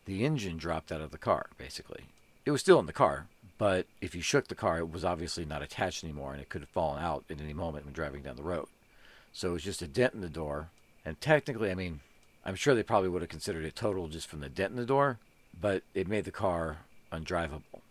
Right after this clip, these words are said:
But I still had to drive it because I didn't have any other car. And thankfully, the engine didn't fall out while I was driving it. And I got five hundred dollars, and it was not enough to buy a new car. So I was just without a car. Now, I,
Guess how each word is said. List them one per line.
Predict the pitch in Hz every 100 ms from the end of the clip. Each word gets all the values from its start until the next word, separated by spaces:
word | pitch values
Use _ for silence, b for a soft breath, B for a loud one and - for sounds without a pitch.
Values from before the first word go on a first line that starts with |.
| - - - -
But | 85
I |
still | - 110
had | 87 78
to | 73
drive | 92 92
it | 76
because | 73 69
I | 78
didn't | 82 65
have | 80 73
any | 69
other | 65
car. | - 87 - - _ - -
And | 76
thankfully, | 101 95 - 73 78 80 - - - _
the | 82
engine | 87 78 69
didn't | 78 65
fall | 78 76
out | 82 69
while | 67
I |
was | 65
driving | - 82 65
it. | - - - _ - _ _ _ _ - -
And | 92
I |
got | 92 85
five | 92 92
hundred | 95 113
dollars, | 90 76 107 127 - - - _
and | 85
it | 80
was | 76
not | 78 85 98
enough | 90 90 - -
to | -
buy | 78 71 73 -
a | -
new | 71 64
car. | - - - - _ -
So | - -
I | 82
was | 78 76
just | - 73 - -
without | 73 69
a | -
car. | 78 - - - - - - -
Now, | 107
I, | 113